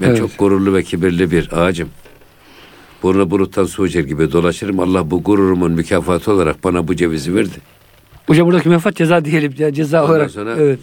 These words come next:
Speaker 1: verdi. Hem de diyor kendiliğinden düşmez benim meyve, dayaktan indirirler diyor.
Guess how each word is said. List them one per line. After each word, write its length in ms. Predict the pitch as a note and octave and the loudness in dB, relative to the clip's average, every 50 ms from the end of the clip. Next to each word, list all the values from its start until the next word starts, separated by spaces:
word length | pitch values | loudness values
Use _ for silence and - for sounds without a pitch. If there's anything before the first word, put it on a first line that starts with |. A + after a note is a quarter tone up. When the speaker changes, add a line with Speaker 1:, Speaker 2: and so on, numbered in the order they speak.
| - - | -8 -6
Speaker 1:
verdi. 340 | G#2 A2+ A2 G2 G2 C3+ A#2+ G#2+ | -4 -4 -4 -2 -4 -4 -2 -2
Hem 160 | A#2 B2 A#2+ | -2 -2 0
de 140 | B2+ A#2 F#2+ | -2 -2 0
diyor 200 | A2+ A2 G2+ E2 | 0 0 0 2
kendiliğinden 640 | A2 A2+ A2 G2+ A#2 A2+ A#2+ A#2 A2+ A#2 A2+ G#2+ | 2 0 2 2 0 2 2 2 2 0 0 -2
düşmez 340 | F2+ E2+ - A#2+ A#2 A2 E2+ | -4 -6 -2 0 0 0 2
benim 220 | G#2 G2 F#2 F2+ | 2 0 2 2
meyve, 320 | F2 F2+ F2+ F2 G#2+ A#2 G#2 - - | 2 0 0 2 0 -2 -2 -2 -2
dayaktan 400 | G#2+ G#2+ G#2+ - - - F#2 F2 | 0 0 0 0 -2 -6 -4 -4
indirirler 580 | E2+ E2 D2+ D#2+ D2 D2 C#2+ C#2+ C#2 C#2+ C2+ - | -4 -4 -4 -4 -4 -4 -4 -4 -2 -4 -4 -4
diyor. 260 | C#2 A#1+ - - | -6 -6 -8 -8